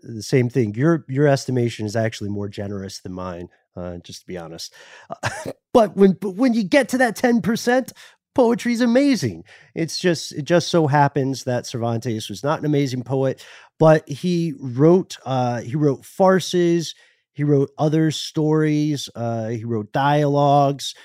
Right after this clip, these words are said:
Uh, he, he was prolific, you know, he was prolific. Uh, he was super petty. I think he and Oscar Wilde would have been great friends until they inevitably,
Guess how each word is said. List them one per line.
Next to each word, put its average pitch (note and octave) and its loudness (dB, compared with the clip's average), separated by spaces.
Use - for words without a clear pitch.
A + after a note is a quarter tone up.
Uh, B2 -2
he, C#3+ -2
he F3 -2
was A3+ 0
prolific, G#3 -2
you B2+ -2
know, C#3 -2
he C#3 -2
was D3 0
prolific. F3+ -2
Uh, A#2+ -2
he B2+ -4
was A2+ -4
super F#3+ 0
petty. F3+ 0
I B2+ 0
think C3+ -4
he D#3+ -4
and C3+ 0
Oscar C3+ 0
Wilde C#3 0
would B2 -4
have B2 -2
been A2 -2
great A#2+ -2
friends E3+ -2
until C#3+ 2
they C3+ 6
inevitably, B2+ 4